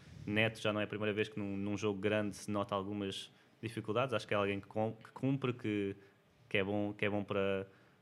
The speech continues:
para a equipa, que é um, que é um líder, nota-se que é um líder de, do balneário e mesmo dentro do campo. Mas a questão com bola, nestes jogos em que, em que as, o adversário está mais, mais recuado, não há tanto a, não provoca tanto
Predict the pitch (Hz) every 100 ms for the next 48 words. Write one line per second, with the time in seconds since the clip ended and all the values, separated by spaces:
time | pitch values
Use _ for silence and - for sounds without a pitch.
0 | _ - 107 104 120 131 117 110 98 98
1 | 107 104 113 120 104 104 107 107 107 101
2 | 104 104 101 104 101 98 - - - 98
3 | 92 90 92 113 98 95 98 98 104 95
4 | 98 107 117 - - - - - 113 117
5 | 113 113 - 120 123 117 123 120 113 101
6 | 101 104 - 107 113 107 104 98 - 104
7 | 98 95 - - - 101 101 95 95 -
8 | - 107 101 98 - 107 101 - 101 95
9 | 95 95 95 - 104 101 - - 104 107
10 | 135 - - - - 104 101 107 104 113
11 | 104 - 107 104 101 98 95 - - 104
12 | 107 113 98 110 104 107 - 107 101 -
13 | 101